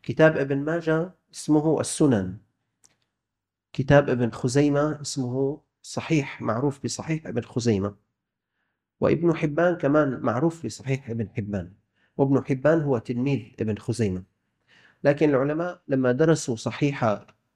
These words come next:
ابن خزيمة وصحيح ابن حبان وجدوهما متساهلين، فإذا وجدت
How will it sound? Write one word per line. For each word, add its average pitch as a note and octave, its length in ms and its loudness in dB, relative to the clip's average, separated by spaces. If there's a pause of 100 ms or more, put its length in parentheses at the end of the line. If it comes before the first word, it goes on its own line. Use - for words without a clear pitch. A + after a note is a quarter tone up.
(100)
ابن C#3 400 0
خزيمة B2+ 540 -2
وصحيح A#2 440 -4
ابن A#2+ 180 4
حبان C#3 640 2 (800)
وجدوهما C#3+ 840 2
متساهلين، A#2 1040 0 (1200)
فإذا B2 540 2
وجدت A#2 560 0